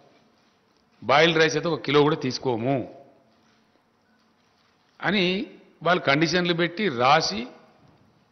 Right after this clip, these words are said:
డబ్బులు పేమెంట్ ఇవ్వకుండా రాష్ట్ర ప్రభుత్వాన్ని సతాయిస్తారు. ఈయన రాష్ట్ర అధ్యక్షుడిగా ఉండి,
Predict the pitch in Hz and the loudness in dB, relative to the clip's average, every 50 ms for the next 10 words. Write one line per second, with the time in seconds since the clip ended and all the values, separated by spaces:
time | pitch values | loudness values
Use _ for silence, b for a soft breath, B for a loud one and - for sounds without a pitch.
0 | _ _ _ _ - - 123 127 135 151 160 147 - - - 135 139 156 156 151 | _ _ _ _ -14 -4 -2 -2 0 0 0 -2 -2 -4 -4 -4 -2 -2 -4 -4
1 | 165 165 160 - 165 165 170 202 240 254 - - - - - _ _ _ - 185 | -4 -4 -6 -6 -6 -6 -4 -4 -4 -6 -8 -14 -20 -20 -20 _ _ _ -6 -4
2 | 180 165 175 170 170 165 156 165 156 135 - 123 117 127 110 95 - - - - | -4 -4 -2 -2 -2 -2 -2 -2 -6 -6 -6 -8 -6 -6 -8 -8 -12 -18 -20 -20
3 | - _ _ _ _ _ _ _ _ _ b b b b b b b b b b | -20 _ _ _ _ _ _ _ _ _ b b b b b b b b b b
4 | b - 180 190 190 160 127 120 131 160 190 - - 208 196 185 165 185 190 185 | b -8 -4 -2 0 0 2 4 4 4 4 4 4 4 4 4 4 2 0 0
5 | - 185 175 170 156 135 131 139 139 127 104 - | 0 -2 0 0 0 0 0 -2 -2 -4 -6 -8